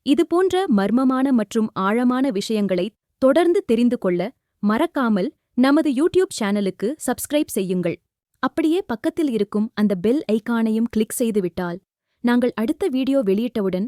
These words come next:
உங்களுக்கு உடனுக்குடன் நோட்டிஃபிகேஷன் வந்துவிடும். இந்த வீடியோ உங்களுக்கு பிடித்திருந்தால்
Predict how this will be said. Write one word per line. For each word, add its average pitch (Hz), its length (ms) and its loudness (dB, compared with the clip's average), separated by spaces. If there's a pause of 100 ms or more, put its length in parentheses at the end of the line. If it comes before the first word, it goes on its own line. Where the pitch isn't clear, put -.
(100)
உங்களுக்கு 226 420 0
உடனுக்குடன் 220 640 0
நோட்டிஃபிகேஷன் 214 720 -2
வந்துவிடும். 185 480 -2 (920)
இந்த 277 160 4
வீடியோ 349 360 2
உங்களுக்கு 226 420 0
பிடித்திருந்தால் 196 720 -2